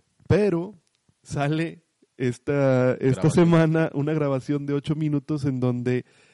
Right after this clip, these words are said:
Speaker 1: la seguridad de Cincinnati fue la que sorprende y les quita la, digamos, la, la cámara y es-, están revisando y se ve en el video, eh, la grabación que está haciendo este equipo y el diálogo que hacen los par de, de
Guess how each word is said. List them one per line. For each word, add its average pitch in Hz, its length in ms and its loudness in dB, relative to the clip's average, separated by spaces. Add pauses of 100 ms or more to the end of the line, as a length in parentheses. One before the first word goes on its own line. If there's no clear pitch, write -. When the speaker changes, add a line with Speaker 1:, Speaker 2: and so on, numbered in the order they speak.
(140)
Speaker 1:
la 131 260 -4
seguridad 123 640 -2
de 151 120 0
Cincinnati 160 840 -6 (720)
fue 117 180 -8
la 120 100 -6
que 131 100 -14
sorprende 127 680 -4
y 131 100 -8
les 110 380 -12 (160)
quita 131 340 -12
la, 104 400 -12 (200)
digamos, 139 400 -2
la, 127 200 -2
la 117 140 -10
cámara 131 420 -6
y 113 60 -10
es-, 110 240 -12
están 120 360 -8
revisando 135 440 -2
y 143 40 -4
se 127 120 -4
ve 123 120 0
en 131 120 -4
el 127 80 -6
video, 127 440 -2 (680)
eh, 117 200 -2
la 120 140 0
grabación 123 480 0
que 127 80 -8
está 127 140 -6
haciendo 120 340 -4
este 120 180 -8
equipo 135 380 -4 (300)
y 165 320 2
el 151 140 2
diálogo 160 440 2
que 135 160 -8
hacen 135 400 -6
los 123 300 -6
par 135 180 -2
de, 127 420 -6
de 107 680 -12